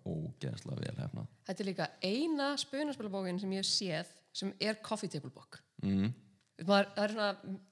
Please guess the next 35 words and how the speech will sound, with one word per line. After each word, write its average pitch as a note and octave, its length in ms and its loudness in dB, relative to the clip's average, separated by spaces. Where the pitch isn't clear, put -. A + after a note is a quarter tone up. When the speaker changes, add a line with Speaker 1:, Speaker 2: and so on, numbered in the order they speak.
Speaker 2:
fullt A#3 160 -2
af B3+ 160 2
einhverjum B3+ 100 -2
bókum B3 360 4
sem G#3+ 100 -4
fólk A3+ 280 -4
er G#3 80 -6
með G3+ 200 2
liggjandi G#3+ 320 -2
á F3+ 80 -4
borðinu G3+ 260 4
heima G3 220 4
hjá F#3+ 80 2
sér F#3 180 2
með F3 120 2
einhverjum F#3 180 -6
fallegum F#3+ 260 0
ljósmyndum F3 440 0
og D#3 60 -2
svona. D#3 200 -2
Ég G3 80 -4
gæti A3 160 2
aldrei A#3 320 -2
látið A#3 240 0
D B3 160 0
O C#4 80 4
J, C4+ 240 2
þú - 80 -14
veist, A3 160 -4
bara G#3+ 100 -6
playa A#3+ 220 2
sandbók A3 380 -4
á, G#3+ 140 6
þú - 60 -6
veist, G#3+ 160 0